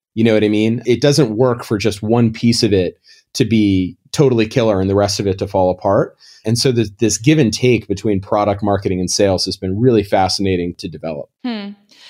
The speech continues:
Speaker 2: And was there a big change in how you guys divided goals, um, particularly on the revenue side of the house,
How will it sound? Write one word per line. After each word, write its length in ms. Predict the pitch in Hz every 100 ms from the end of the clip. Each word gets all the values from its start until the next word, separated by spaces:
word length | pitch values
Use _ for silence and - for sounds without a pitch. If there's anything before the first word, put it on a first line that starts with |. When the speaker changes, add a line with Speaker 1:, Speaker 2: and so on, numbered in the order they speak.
| -
Speaker 2:
And 120 | 247
was 160 | 254 226
there 200 | 240 254
a 40 |
big 300 | 214 214 214
change 540 | - 208 170 170 180 190
in 140 | 190
how 260 | 170 175 170
you 180 | 180
guys 460 | 165 165 160 160 160
divided 600 | 170 180 170 160 160 165
goals, 600 | 180 170 170 175 180 -
um, 180 | - 160
particularly 680 | 160 185 185 190 175 165 165
on 120 | 160
the 60 | 160
revenue 320 | 151 147 165
side 260 | 160 170 160
of 60 |
the 60 | 156
house, 560 | - 160 151 160 -